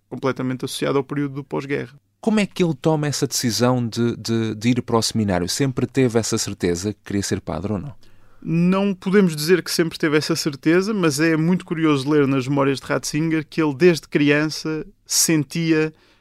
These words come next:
Speaker 1: esse chamamento.
Speaker 2: Hum.
Speaker 1: Eh, ele conta como, em criança, quando pedia presentes aos pais,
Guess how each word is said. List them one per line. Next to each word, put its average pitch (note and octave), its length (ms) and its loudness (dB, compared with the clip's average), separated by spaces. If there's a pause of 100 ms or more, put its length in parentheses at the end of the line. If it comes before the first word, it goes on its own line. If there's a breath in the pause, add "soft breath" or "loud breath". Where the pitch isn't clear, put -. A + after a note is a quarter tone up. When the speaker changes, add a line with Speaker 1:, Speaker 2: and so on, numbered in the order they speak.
(160 soft breath)
Speaker 1:
esse D#3 220 2
chamamento. B2 680 -4
Speaker 2:
Hum. G2 240 -6
Speaker 1:
Eh, B2 520 -4 (320 soft breath)
ele C3 180 2
conta D3 380 6
como, D3 320 4
em D3 100 2
criança, C3+ 840 0 (400)
quando C3+ 360 0
pedia C3+ 360 0
presentes B2+ 440 -2
aos C3 160 -2
pais, C3 400 2